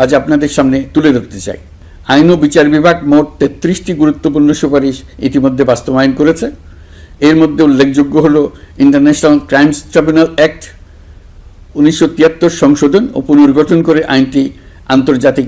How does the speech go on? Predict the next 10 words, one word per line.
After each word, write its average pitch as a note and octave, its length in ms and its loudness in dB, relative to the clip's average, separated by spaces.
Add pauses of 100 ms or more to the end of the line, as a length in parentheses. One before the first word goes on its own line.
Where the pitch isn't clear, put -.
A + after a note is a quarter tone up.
মানের B2+ 280 0
সাথে C3+ 160 -6 (120)
সামঞ্জস্যপূর্ণ C#3 720 0 (100)
করা। - 140 -10 (680)
বিচার C4+ 400 2
বিভাগীয় A3+ 480 2
সংস্কার F#3+ 400 -2
কমিশনের E3+ 500 -2
প্রস্তাব D3 400 -2
অনুযায়ী B2+ 360 0